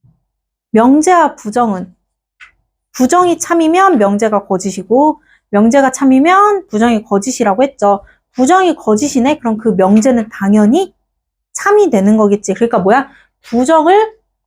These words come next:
부정이 거짓임을 보여서 명제가 참이다를 보이는 게 귀류법인 거야.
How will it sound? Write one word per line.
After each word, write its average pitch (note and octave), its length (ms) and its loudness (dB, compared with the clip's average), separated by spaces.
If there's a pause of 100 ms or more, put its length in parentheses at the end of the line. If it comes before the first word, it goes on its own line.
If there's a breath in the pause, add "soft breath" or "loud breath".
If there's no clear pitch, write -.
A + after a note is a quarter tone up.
(100)
부정이 D#4+ 420 -2
거짓임을 A#3 640 0
보여서 G3 380 0
명제가 G#3 480 0
참이다를 D#4+ 1080 -2
보이는 A3 300 -2
게 A#3 160 -6
귀류법인 G3 580 -10
거야. - 120 -20